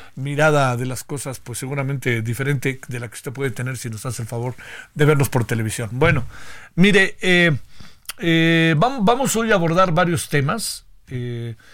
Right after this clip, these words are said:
hay, hay uno que se ha convertido en un asunto de enorme relevancia.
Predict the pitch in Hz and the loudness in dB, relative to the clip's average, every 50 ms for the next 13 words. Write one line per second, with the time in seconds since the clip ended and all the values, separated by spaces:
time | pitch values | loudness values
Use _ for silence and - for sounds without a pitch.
0 | - - - - - - 240 269 262 247 - - - 226 254 226 220 240 226 208 | -20 -20 -20 -6 0 2 2 4 2 2 0 0 0 0 2 2 2 2 4 4
1 | 175 156 151 170 196 - - - - - - - _ - - - 147 120 - 196 | 4 4 2 0 -4 -8 -12 -14 -14 -16 -18 -20 _ -12 -4 0 0 2 4 2
2 | 190 175 - 202 196 185 170 160 143 - - 170 165 160 165 170 165 165 - - | 2 2 0 0 2 2 2 2 2 0 0 2 2 2 2 2 0 -2 -4 -8
3 | 143 127 131 135 143 151 156 156 151 143 - - - - - - - - - - | -8 -6 -4 -2 0 2 2 2 2 0 -2 -6 -12 -16 -14 -16 -16 -18 -20 -20
4 | - - - 156 147 - 160 160 156 131 - 160 160 160 131 135 131 127 123 123 | -8 -4 -2 0 2 4 4 4 4 6 6 4 4 4 4 4 2 4 4 4
5 | 123 123 135 147 151 147 147 156 156 151 143 160 160 170 170 170 190 190 170 - | 4 4 4 4 4 4 4 4 4 6 6 6 6 6 6 4 4 2 0 -4
6 | - - - - | -8 -10 -12 -14